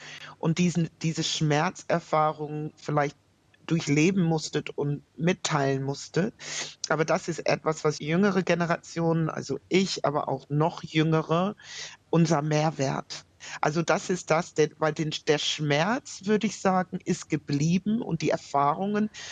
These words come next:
teilen wir, aber die Artikulation und wie wir darüber sprechen können, das ist das, was wir aus Mais Gedichten und Worten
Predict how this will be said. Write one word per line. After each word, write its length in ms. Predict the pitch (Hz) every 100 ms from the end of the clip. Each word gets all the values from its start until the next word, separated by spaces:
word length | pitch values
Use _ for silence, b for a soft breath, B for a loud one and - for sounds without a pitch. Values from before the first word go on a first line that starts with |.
| B _
teilen 760 | - - 147 170 196 214 214 196
wir, 340 | 226 240 262 B B B - -
aber 220 | 165 160
die 200 | 160 165
Artikulation 1300 | 160 - - - 160 147 147 - - 180 180 151 135 131
und 300 | - 147 -
wie 200 | 165 175
wir 80 | 160
darüber 400 | 147 151 147 139
sprechen 640 | - - - 156 160 143 131
können, 280 | - 127 - B B B _ -
das 260 | 156 -
ist 220 | - -
das, 220 | 143 131 143
was 200 | 143 -
wir 140 | 135
aus 280 | - - -
Mais 500 | 139 135 131 - -
Gedichten 520 | 131 147 139 - -
und 240 | 107 131 135
Worten 460 | 131 - - 131